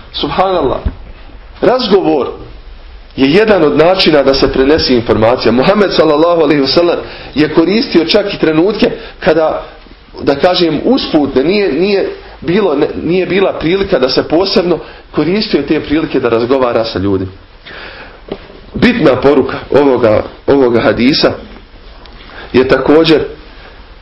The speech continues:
kako su plemeniti ashabi se odnosili prema Muhammedu, sallallahu alejhi ve sellem. Kaže jedan od mušrika: „Gledao sam Muhammeda, sallallahu alejhi ve sellem, kako se abdesti, a njegovi plemeniti ashabi su gledali da uzmu od vode koja ostane iza Resulullaha,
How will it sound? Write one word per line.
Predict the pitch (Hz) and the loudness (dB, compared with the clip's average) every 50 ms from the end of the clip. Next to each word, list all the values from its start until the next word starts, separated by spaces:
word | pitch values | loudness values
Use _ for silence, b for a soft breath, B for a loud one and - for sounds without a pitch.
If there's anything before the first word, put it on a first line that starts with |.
| - - - - - - | -20 -20 -20 -20 -14 -6
kako | - 180 180 185 180 - 135 | -2 0 0 2 2 0 0
su | 135 - - - | 0 -2 -6 -2
plemeniti | - 131 147 156 151 135 131 120 117 - 131 120 | 0 2 2 4 4 4 2 2 0 2 2 2
ashabi | 117 113 - - - 120 117 131 139 127 127 113 - B B B B B B B | 2 0 -2 -2 0 2 4 4 2 2 0 -6 -10 B B B B B B B
se | - - 120 | -2 0 0
odnosili | 110 120 131 135 143 143 - 120 120 | 2 2 2 0 0 2 0 0 0
prema | 117 120 113 113 113 | 0 0 0 2 2
Muhammedu, | 113 107 104 - 120 131 131 107 101 104 | 2 0 2 2 2 2 2 0 0 -2
sallallahu | 104 - 107 104 104 104 104 104 98 92 98 | -4 -4 -2 -2 -2 0 0 0 0 -2 -2
alejhi | - - - - | -6 -8 -8 -10
ve | - | -10
sellem. | - - - 98 - - - B B B B B B B B | -14 -14 -14 -14 -16 -18 -20 B B B B B B B B
Kaže | - 139 147 147 135 131 | 0 2 2 2 2 4
jedan | 131 139 147 147 143 123 - - B B B B B B B B B B | 4 4 4 4 2 0 -2 -4 B B B B B B B B B B
od | - 107 110 110 - - - - | 0 0 0 0 -4 -8 -2 0
mušrika: | 135 160 160 - 143 120 123 113 - - 151 113 90 90 | 2 2 2 2 0 0 0 0 0 0 0 0 2 2
„Gledao | 143 151 151 151 131 131 | 2 2 4 2 2 0
sam | 131 - 123 113 | 0 0 0 0
Muhammeda, | 113 113 - 135 147 139 120 120 113 | 0 0 0 0 0 2 2 2 0
sallallahu | - - - 120 120 113 120 131 131 127 127 123 | 0 0 2 2 2 4 4 2 2 2 2 0
alejhi | 110 123 120 | 0 0 0
ve | 113 113 | -2 -2
sellem, | - - 139 143 143 139 135 - B B B B B - | -2 -2 0 0 0 0 -2 -6 B B B B B -4
kako | - 175 - - | -2 -2 -2 -2
se | - - - - | -2 -2 0 2
abdesti, | 123 127 127 123 123 113 - - - 104 101 - - B B B B B B | 0 0 0 0 -2 -2 -2 -6 -8 -8 -8 -10 -12 B B B B B B
a | - 113 | -4 -2
njegovi | 123 135 147 151 156 143 127 120 | -2 -2 -2 0 0 0 0 0
plemeniti | 120 - 139 143 143 135 127 127 - - 120 | 0 0 0 0 0 0 -2 -2 -2 0 -2
ashabi | 117 - - - 123 117 135 147 - 131 | -2 -2 -4 -2 0 0 0 0 -2 -4
su | - - 120 | -4 -4 -4
gledali | 113 127 143 135 139 123 123 | -2 -2 0 0 0 0 0
da | 123 120 | 0 0
uzmu | 120 143 160 165 165 160 123 107 | 0 0 0 -2 -2 0 0 0
od | 110 113 | 0 0
vode | 113 131 151 147 151 131 - | 0 -2 0 0 0 -2 0
koja | - 131 120 | 0 0 0
ostane | 120 139 - - - 160 117 123 | 0 0 -2 -2 -2 -2 0 0
iza | 123 117 117 110 | 0 0 0 2
Resulullaha, | 107 110 110 - - 131 123 113 110 113 120 139 147 170 - | 0 0 -2 0 -2 0 0 2 2 2 2 2 0 -2 -4